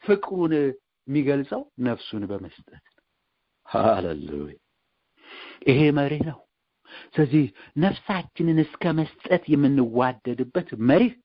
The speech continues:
መጽሐፍ ቅዱሳዊ መርሃችን ይህ ነው። ነፍስ እስከ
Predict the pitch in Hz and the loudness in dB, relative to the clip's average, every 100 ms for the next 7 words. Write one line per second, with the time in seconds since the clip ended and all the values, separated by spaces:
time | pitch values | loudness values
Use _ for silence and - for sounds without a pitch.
0 | _ _ _ 151 127 131 135 104 101 90 | _ _ _ -16 -14 -14 -14 -12 -12 -12
1 | 101 107 - - 247 _ _ _ _ - | -12 -14 -10 -8 -8 _ _ _ _ -4
2 | 185 170 - _ _ _ _ _ _ _ | -2 -2 -6 _ _ _ _ _ _ _
3 | _ _ _ _ _ - 117 117 - 110 | _ _ _ _ _ -8 -6 -6 -6 -8